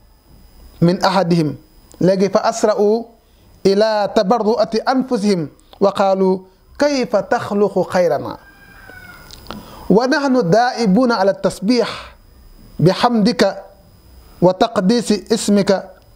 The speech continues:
على أن هؤلاء الذين تستخلفهم في الأرض لا بد أن يختلفوا على ما فيها من منافع ويتجاذبوا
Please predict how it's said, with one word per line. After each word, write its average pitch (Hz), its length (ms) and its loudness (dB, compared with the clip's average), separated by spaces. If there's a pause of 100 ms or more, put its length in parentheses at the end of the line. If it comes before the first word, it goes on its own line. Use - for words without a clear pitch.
(420)
على 196 180 2
أن 220 300 0
هؤلاء 202 440 2
الذين 185 500 0 (500)
تستخلفهم 214 960 0
في 185 100 0
الأرض 180 360 -2 (560)
لا 214 380 2
بد 170 500 -2 (1200)
أن 214 160 0
يختلفوا 202 720 2
على 185 280 2
ما 180 200 0
فيها 190 460 0 (320)
من 151 240 0
منافع 202 400 0 (1000)
ويتجاذبوا 247 1080 2